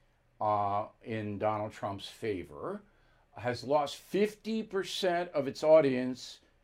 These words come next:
in February, last month. Fifty percent. Now, C N N, M S N B C, Fox News, all down fairly significantly. Fairly significantly. Network news falling as well.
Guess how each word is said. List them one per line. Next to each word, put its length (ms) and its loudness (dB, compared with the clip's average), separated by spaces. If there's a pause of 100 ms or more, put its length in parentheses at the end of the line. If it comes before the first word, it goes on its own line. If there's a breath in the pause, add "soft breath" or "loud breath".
(420)
in 140 0
February, 420 -4 (560)
last 260 -6
month. 120 -20 (640)
Fifty 280 -2
percent. 300 -14 (840 soft breath)
Now, 260 8 (300)
C 260 0
N 80 4
N, 400 8 (100)
M 120 0
S 140 -2
N 80 2
B 100 2
C, 260 -2
Fox 400 4
News, 380 -2 (300)
all 340 8
down 480 2 (320 soft breath)
fairly 360 6
significantly. 800 -4 (1160)
Fairly 320 4
significantly. 680 -12 (420)
Network 560 6
news 560 0 (320)
falling 420 8
as 140 -4
well. 320 -2